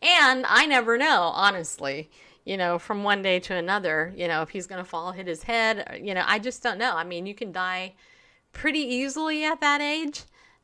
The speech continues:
Um, but, um, but anyway, so all that to say, your support actually helps alleviate that stress in my life as well. So just wanna say thank you for that. I appreciate it.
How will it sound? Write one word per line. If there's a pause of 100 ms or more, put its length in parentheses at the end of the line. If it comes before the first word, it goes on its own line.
Um, (220)
but, (800)
um, (340)
but
anyway,
so
all
that
to
say,
your
support (300)
actually
helps
alleviate
that
stress
in
my
life
as
well.
So (840)
just
wanna
say
thank
you
for
that. (140)
I
appreciate
it.